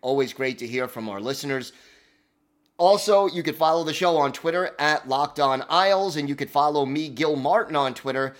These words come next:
at Ice Wars, N Y R V S N Y I, and we'll keep you up to date on all the latest Islanders news, notes, and happenings. And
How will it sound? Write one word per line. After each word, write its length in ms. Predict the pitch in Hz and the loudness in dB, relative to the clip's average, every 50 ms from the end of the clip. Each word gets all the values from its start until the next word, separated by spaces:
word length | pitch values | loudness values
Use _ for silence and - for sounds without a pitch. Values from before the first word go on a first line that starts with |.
| - _ _ _ - | -20 _ _ _ 0
at 140 | 135 143 147 | 0 2 4
Ice 300 | 147 156 156 147 147 - | 2 2 0 0 -6 -8
Wars, 440 | 120 113 110 95 85 82 92 98 120 | -8 -10 -8 -8 -8 -10 -10 -6 -4
N 160 | 127 139 139 | -4 -2 0
Y 240 | 135 131 131 127 127 | 4 4 4 4 4
R 340 | 123 123 127 127 127 123 117 | 4 2 2 2 2 0 -4
V 300 | 107 120 208 233 220 185 | -4 -6 -6 -2 0 0
S 240 | 147 131 - - | 0 0 -2 -4
N 160 | 139 127 127 120 | -4 -4 -2 0
Y 220 | 117 113 110 113 | 0 0 2 4
I, 400 | 127 147 151 147 147 147 143 139 - - - _ _ _ | 4 4 6 6 4 4 2 -2 -6 -20 -20 _ _ _
and 260 | - 127 131 139 143 139 | -2 0 2 2 2 2
we'll 120 | 139 139 | -2 -4
keep 200 | - 147 139 117 | -4 -6 -4 0
you 80 | 135 131 | 0 0
up 120 | 131 - | 0 -2
to 80 | 127 113 | -6 -4
date 260 | 127 131 131 135 135 | -2 -2 -2 -2 -4
on 240 | 123 131 131 127 127 | -2 0 0 0 0
all 220 | - 123 127 131 | -2 -2 -2 0
the 80 | 120 123 | 0 -2
latest 340 | 123 123 123 120 120 - - - | -2 -2 -2 -4 -6 -8 -6 -4
Islanders 520 | 123 127 123 123 123 117 117 117 110 113 | -2 -2 -2 -2 -4 -6 -8 -8 -8 -8
news, 380 | 123 135 135 135 135 127 113 113 | -6 -4 -2 -2 -4 -4 -6 -4
notes, 320 | 123 123 123 120 120 - | -4 -2 -2 -4 -6 -10
and 80 | 104 107 | -12 -8
happenings. 600 | 135 165 165 165 165 165 156 156 151 147 139 160 - - | -6 -2 -2 -2 -2 -2 -4 -2 -4 -4 -6 -8 -8 0
And 500 | 196 220 240 220 190 170 165 165 160 - | 2 4 6 6 6 4 4 0 -2 -8